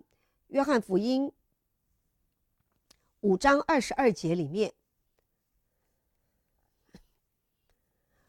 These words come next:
约翰福音五章二十二节，这边他讲到说，“父不审判人，乃将审判的事全交于子。”那么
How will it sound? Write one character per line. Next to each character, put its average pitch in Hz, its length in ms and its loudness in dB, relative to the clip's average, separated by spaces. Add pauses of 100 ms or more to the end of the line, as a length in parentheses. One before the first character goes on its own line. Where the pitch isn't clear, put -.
(120)
约 240 100 -2
翰 254 160 2
福 - 140 -4
音 220 160 0
五 180 120 -6
章 226 220 -4
二 233 140 -2
十 190 120 -6
二 214 160 2
节， 160 320 -10 (640)
这 302 140 -2
边 294 360 4 (260)
他 - 120 -6
讲 214 180 -2
到 220 140 0
说 233 340 2 (220)
，“父 349 380 4 (120)
不 277 120 0
审 180 240 -2
判 202 360 -4
人， 156 320 -6 (340)
乃 233 140 2
将 320 220 2
审 220 240 0
判 294 180 -6
的 214 120 0
事 269 280 -2 (380)
全 185 500 -2
交 294 320 0
于 202 200 -4
子。” - 320 -10 (400)
那 240 80 -2
么 240 200 4